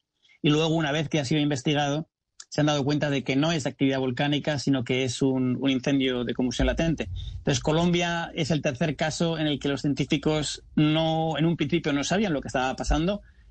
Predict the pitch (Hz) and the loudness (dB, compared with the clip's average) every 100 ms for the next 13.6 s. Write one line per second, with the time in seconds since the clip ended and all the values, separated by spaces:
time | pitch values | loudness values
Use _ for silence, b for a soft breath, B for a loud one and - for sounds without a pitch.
0 | b - 147 139 139 139 123 143 143 151 | b -6 -2 0 0 0 0 0 0 0
1 | 151 147 151 143 143 147 160 147 127 - | 0 0 0 0 0 0 0 -2 -2 0
2 | 131 127 120 123 117 110 107 135 120 143 | 0 0 -4 -4 -6 -6 -6 -4 0 0
3 | 131 123 120 147 135 120 117 - - - | 0 -2 0 0 2 0 -2 -6 -14 -4
4 | 135 135 139 135 131 - - 139 127 123 | 0 2 2 0 -2 -6 -2 0 2 0
5 | 127 123 175 190 208 - - - - _ | 0 0 0 0 -2 -8 -20 -20 -20 _
6 | - 143 131 135 131 127 127 123 - 131 | -4 0 0 0 -2 -2 -2 -2 -2 0
7 | 131 143 139 131 - - - 135 131 127 | 0 0 -2 -4 -8 -8 0 2 2 -2
8 | - - - 135 135 131 117 147 135 127 | -4 -6 0 0 2 0 0 0 0 0
9 | 135 143 139 127 120 131 131 127 127 123 | 0 2 0 0 0 0 -2 -4 -8 -14
10 | 120 131 127 120 156 139 196 190 190 - | -6 -2 0 0 -2 0 2 2 0 0
11 | 147 139 135 139 139 123 143 135 135 - | 0 2 0 0 -2 0 0 0 -4 -2
12 | 135 131 160 151 143 143 139 139 127 123 | 0 0 0 0 0 -4 -2 0 0 2
13 | 127 120 120 - - | 0 0 -2 -4 -8